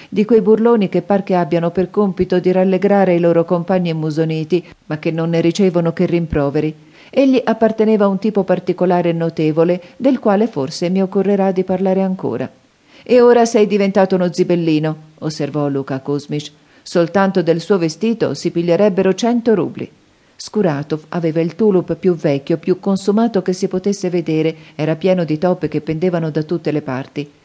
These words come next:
Con abbastanza calma, ma molto attentamente, egli guardò Luka Kuzmich dall'alto in basso. «La mia testa vale molto, fratelli, la mia testa», rispose egli. «Quando dissi addio a Mosca ero già consolato perché la mia testa veniva con me.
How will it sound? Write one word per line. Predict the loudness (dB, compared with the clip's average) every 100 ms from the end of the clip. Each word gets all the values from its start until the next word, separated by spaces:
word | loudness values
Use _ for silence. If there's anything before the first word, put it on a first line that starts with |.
| _ _
Con | -2 2
abbastanza | 2 2 0 -2 -2 -4
calma, | -4 -4 -4 -4
ma | -2
molto | -2 -2 -2
attentamente, | -4 -4 -4 0 0 -2 -4 -4 -4 _ -20 -12
egli | 2 2 2 -2
guardò | 0 0 2 2
Luka | 4 4 2
Kuzmich | 0 -4 -4 -6 -6 -8
dall'alto | -4 0 0 -2 -2
in | -4
basso. | -4 -6 -8 -10 _ _ _ _
«La | -4 0
mia | 0
testa | 2 2 2 2
vale | 2 2
molto, | 4 2 2 -2
fratelli, | -4 -4 -2 -2 -2 -4 -2
la | -2
mia | -2 -2
testa», | -2 -2 -4 -10 -12 _
rispose | -10 -10 -8 -8 -6
egli. | -6 -6 -8 -10 _ _ -14
«Quando | 0 2 4
dissi | 2 0 0
addio | 2 2 2
a |
Mosca | 0 -2 -4 0
ero | 2 4
già | 2 0
consolato | 0 -2 0 2 0 0 -2
perché | -2 0
la | -2
mia | 0 0
testa | -2 -2 -4
veniva | -4 -2 -4
con | -4 -4
me. | -4